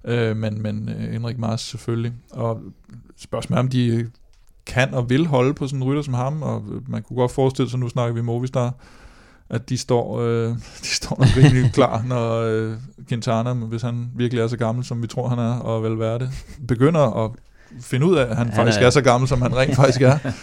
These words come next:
Speaker 2: <laughs>
Speaker 1: Og Landa forsvinder, så står de altså og mangler lidt, øh, en, en, en spansk favorit dernede på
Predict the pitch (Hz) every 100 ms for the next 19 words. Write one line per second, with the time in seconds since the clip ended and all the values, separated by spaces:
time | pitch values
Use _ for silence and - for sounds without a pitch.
0 | 110 - - - 123 120 131 135 131 139
1 | 131 135 135 - 135 143 120 120 123 120
2 | 117 143 135 131 135 131 117 113 113 113
3 | 120 113 110 110 110 - 127 - - 127
4 | 117 127 - 123 123 120 127 127 120 117